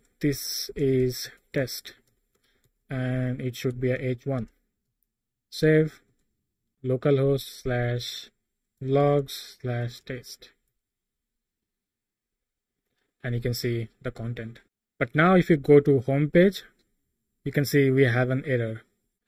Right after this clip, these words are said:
And that's because you can see in the home page at the bottom vlog section, we are actually importing all the vlogs and showing it here as a list.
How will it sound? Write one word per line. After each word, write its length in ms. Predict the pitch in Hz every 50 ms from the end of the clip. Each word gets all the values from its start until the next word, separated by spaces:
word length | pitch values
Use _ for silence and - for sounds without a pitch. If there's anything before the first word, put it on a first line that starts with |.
| _ _ _ _ -
And 120 | 131 127
that's 240 | 123 151 180 185 -
because 580 | - 160 - - 131 123 120 120 120 - - - _ _ _ _ _ _ _ _ _ _ _ _ _ -
you 80 | 160
can 160 | - 165 156 -
see 320 | - 185 180 170 170 - _ _
in 180 | - 147 143 139
the 120 | 147 143
home 260 | 117 127 131 135 139 131
page 340 | 165 175 190 185 - - - -
at 80 | 143 131
the 80 | 135 127
bottom 400 | 127 131 131 131 - 147 147 131
vlog 260 | 131 131 131 131 -
section, 440 | - 156 143 - - 180 196 208 - _ _ _ _ _ _ _ _ _
we 180 | 151 147 147 147
are 120 | 143 151 -
actually 460 | 165 143 - - 160 147 143 160 -
importing 580 | 139 135 - 175 180 170 165 151 131 127 123 - -
all 160 | 131 131 131
the 120 | 127 131 123
vlogs 580 | 131 143 147 131 123 123 120 - - - - _ _ _ _ _ _ _ _ -
and 380 | 139 131 127 123 123 123 123
showing 280 | - - 143 143 143 143
it 160 | 143 131 -
here 180 | - 143 135 131
as 120 | 127 120
a 60 | 135
list. 420 | 123 123 147 190 196 - - -